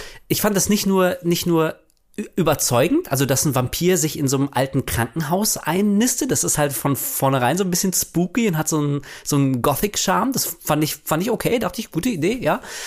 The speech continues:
Und dann sah das tatsächlich gut aus, also die Lichtsetzung und das Produktionsdesign,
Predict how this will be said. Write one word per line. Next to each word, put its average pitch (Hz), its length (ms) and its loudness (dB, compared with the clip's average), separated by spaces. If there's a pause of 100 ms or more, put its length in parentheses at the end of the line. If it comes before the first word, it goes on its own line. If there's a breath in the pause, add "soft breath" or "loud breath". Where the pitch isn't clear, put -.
(300 loud breath)
Und 208 200 4
dann 214 240 2
sah 117 220 0
das 240 100 0
tatsächlich - 540 0
gut 196 260 -2
aus, 349 260 2
also 139 220 0
die 139 140 2
Lichtsetzung 208 800 2
und 151 180 0
das 147 140 0
Produktionsdesign, 170 840 0